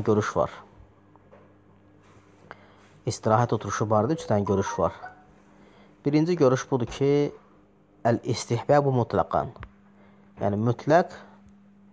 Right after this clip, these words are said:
müstəhəblik bildirir. İkinci odur ki,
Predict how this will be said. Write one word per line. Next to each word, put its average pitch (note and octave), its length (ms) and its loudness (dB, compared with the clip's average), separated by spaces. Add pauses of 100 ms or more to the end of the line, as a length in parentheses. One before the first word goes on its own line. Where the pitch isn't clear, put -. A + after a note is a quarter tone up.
(200)
müstəhəblik G2+ 760 -2 (360)
bildirir. F2 500 -4 (1600)
İkinci D#3+ 360 4
odur - 180 2
ki, E3 160 4